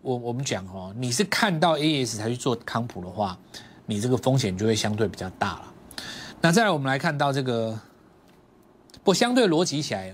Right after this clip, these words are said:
我们，我们这样讲哦，也不是告诉各位电子就结束了，不是哦，是你要回头去看A E S在什么时候做止稳哦。那再来我们看一下这个美国要抵制那个新疆太阳能嘛哦，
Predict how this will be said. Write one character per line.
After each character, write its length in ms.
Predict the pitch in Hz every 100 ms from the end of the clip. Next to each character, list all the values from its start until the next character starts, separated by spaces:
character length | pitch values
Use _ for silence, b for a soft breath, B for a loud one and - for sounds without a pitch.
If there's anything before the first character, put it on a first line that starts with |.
| -
我 100 | 107
们， 180 | 110 -
我 80 | 107
们 100 | 123
这 60 |
样 100 | 139
讲 220 | 107 95 92
哦， 80 |
也 140 | 104 117
不 100 | 127
是 120 | 165
告 160 | 175 160
诉 120 | 165
各 100 | 156
位 80 | 139
电 160 | 147
子 60 | 110
就 100 | 123
结 200 | 127 98
束 180 | 101 107
了， 60 |
不 140 | 87 110
是 240 | - 107
哦， 160 | 90 87 - B B B
是 140 | - 214
你 80 |
要 140 | 156 170
回 120 | 156
头 120 | 143
去 100 | 143
看 280 | 160 156 123 -
A 100 | 170
E 240 | 180 147 120
S 160 | -
在 180 | 104 131
什 140 | 113
么 80 | 95
时 100 | 104
候 60 | 120
做 200 | 117 104
止 200 | - 92
稳 180 | 95 - - - -
哦。 180 | 90 - - B B B B
那 80 | 170
再 140 | 175 226
来 80 |
我 80 | 185
们 100 | 147
看 160 | 151 180
一 40 |
下 180 | 156 175
这 120 | 156
个 340 | 147 139 131 127 _ _ _ _ _ _ _ _ _ b b b _
美 200 | 151 135
国 180 | 127 139
要 120 | 180
抵 220 | 170 120 107
制 220 | 147 135
那 80 | 139
个 120 | 127
新 200 | 120 131
疆 180 | 131 127
太 120 | 123
阳 140 | 113 110
能 120 | 95
嘛 120 | 87
哦， 200 | 85 -